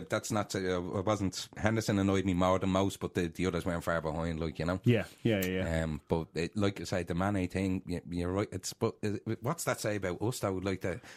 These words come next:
Speaker 1: you know, we've one player to come in, and basically we're almost saying if other teams do the same, we fall behind against other teams that we're struggling unless Mane's in the team.
Speaker 2: Yeah.
Speaker 1: If that's, if, if that's a snapshot of what's to come, that performance, what happened there, it's, it's fucking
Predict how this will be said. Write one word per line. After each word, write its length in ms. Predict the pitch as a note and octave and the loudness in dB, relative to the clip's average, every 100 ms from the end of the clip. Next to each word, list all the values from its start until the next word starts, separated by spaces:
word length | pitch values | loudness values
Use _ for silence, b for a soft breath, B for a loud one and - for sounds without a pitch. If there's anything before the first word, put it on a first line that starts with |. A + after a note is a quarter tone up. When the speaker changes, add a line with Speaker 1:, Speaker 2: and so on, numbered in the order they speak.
| B B B | B B B
Speaker 1:
you 80 | G2+ | 2
know, 100 | A2 | 2
we've 240 | F#2 G#2+ G2+ | 2 2 2
one 180 | C3 | 2
player 240 | A#2+ A2 G#2+ | 4 2 2
to 60 | |
come 300 | G2 - A2 A#2 | 0 0 2 2
in, 180 | A#2 | 4
and 240 | A#2 G2+ F#2+ | 4 2 2
basically 420 | B2 B2+ A2+ A2 | 2 2 2 2
we're 180 | G2+ G2+ | 4 4
almost 340 | A#2 A2+ G2+ | 4 2 0
saying 300 | - G2+ F#2+ B B - | 0 0 0 B B 2
if 200 | B2 - | 2 4
other 220 | A2+ G2+ | 2 2
teams 320 | A2 G2+ F#2 | 0 0 2
do 180 | A2+ A#2 | 2 2
the 80 | G2+ | 2
same, 300 | F#2+ F#2 F#2 | 0 0 0
we 160 | A2 | 0
fall 300 | G#2 A2 F#2+ | 0 0 0
behind 360 | F2 E2+ F#2 F2+ | 0 -2 0 -2
against 280 | D#2+ F2+ G#2+ | -2 -2 -2
other 160 | A2+ | -4
teams 300 | - F#2 F2+ | -2 -4 -2
that 120 | G2+ | -4
we're 100 | D2 | -2
struggling 440 | F2+ - A#2+ G2+ F2+ | -2 -2 -2 -2 0
unless 240 | F2 F#2 | -2 -2
Mane's 340 | G2+ G#2+ G2+ F#2 | -2 -2 -2 -2
in 100 | F2+ | -4
the 60 | |
team. 220 | E2+ C#3 - b | -2 -2 -2 b
Speaker 2:
Yeah. 140 | - - | 2 2
Speaker 1:
If 100 | A2+ | 4
that's, 400 | D#3+ D#3 - - - | 2 2 -4 -8 -2
if, 160 | G#2+ F#2 | 0 2
if 160 | A2 | 0
that's 180 | C3 B2 | 0 0
a 80 | G#2+ | 0
snapshot 540 | - A#2+ C3 - G2 | 0 0 0 0 0
of 120 | F#2+ G#2 | 0 0
what's 220 | G2 - | -2 -2
to 60 | G#2 | -4
come, 300 | A#2+ A#2 G#2 B B B B | 0 0 -2 B B B B
that 160 | A2+ G#2 | 2 4
performance, 600 | G2 G#2 G2+ F2+ F2 - | 0 0 0 0 -6 -2
what 120 | G2 | 0
happened 300 | F#2+ G2 F#2 | 2 0 0
there, 240 | F#2+ F2+ E2+ | 0 0 -2
it's, 260 | F2+ - - | -4 -8 -6
it's 260 | F2+ - | -6 -6
fucking 500 | - C3 - E2+ D2+ | -6 -6 -2 0 0